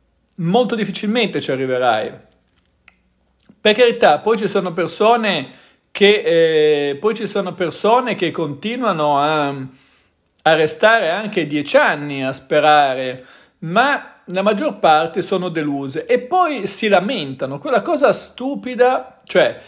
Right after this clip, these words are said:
è che si lamentano, no? Allora, quindi la fonte di delusione quali sono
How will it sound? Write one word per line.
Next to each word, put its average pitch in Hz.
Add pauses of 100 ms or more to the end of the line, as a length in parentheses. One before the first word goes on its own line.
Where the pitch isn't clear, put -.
(300)
è 214
che 226
si 214
lamentano, 143
no? 175
Allora, 170
quindi 175
la 196
fonte 254
di 208
delusione 233 (100)
quali 208
sono 135